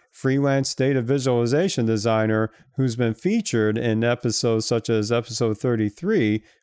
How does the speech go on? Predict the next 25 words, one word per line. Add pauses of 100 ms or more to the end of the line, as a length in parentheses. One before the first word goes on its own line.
(100)
with
his
amazing
talk
on
G
G
plot
two
wizardry, (380)
is
back
at
it
on
his
personal
blog (440)
with
a
new
series
that
he's
launched